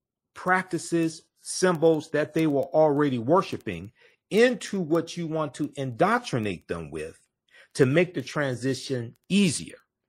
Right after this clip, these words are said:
okay? As opposed to just totally wiping out what they were practicing and forcing something else onto them. It makes it easier when you incorporate some of their practices into what you were doing. And we all, we, we see that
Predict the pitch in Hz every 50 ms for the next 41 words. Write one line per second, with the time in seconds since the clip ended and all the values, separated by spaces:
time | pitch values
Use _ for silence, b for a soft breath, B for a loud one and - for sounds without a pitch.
0 | _ _ - 92 87 - - 110 113 127 139 - B B B B B B - 139
1 | 143 - 135 - - - 160 156 151 147 143 - - - 127 98 123 131 117 -
2 | - - - - - 180 175 175 160 143 123 104 101 139 143 165 165 - 165 151
3 | 147 143 139 131 131 135 123 - 135 127 117 110 - - - 139 127 117 - -
4 | 107 - - - 110 101 101 _ b b b b - 127 120 95 - _ - 147
5 | 139 135 123 - - 110 107 - - 131 107 - 113 98 - - 110 104 95 -
6 | - - 104 92 85 - - - 175 147 85 - - _ b b b b b b
7 | 107 113 123 135 131 127 - 131 110 - _ - 180 196 226 233 208 147 131 127
8 | 123 110 107 107 107 120 123 113 101 101 _ - - 180 175 160 143 135 139 131
9 | - - 135 113 110 104 90 87 110 185 226 247 214 - - 127 107 92 - -
10 | 92 - - 110 101 101 - _ b b b b b - 143 170 185 180 180 -
11 | - 156 147 139 135 135 139 123 - - - 131 113 110 101 87 101 - - 113
12 | 92 90 90 90 B B B B B B _ _ - 131 131 123 120 127 131 139
13 | 160 - - 127 135 123 123 - 120 127 127 113 - - - 214 233 262 233 151
14 | 113 101 92 85 -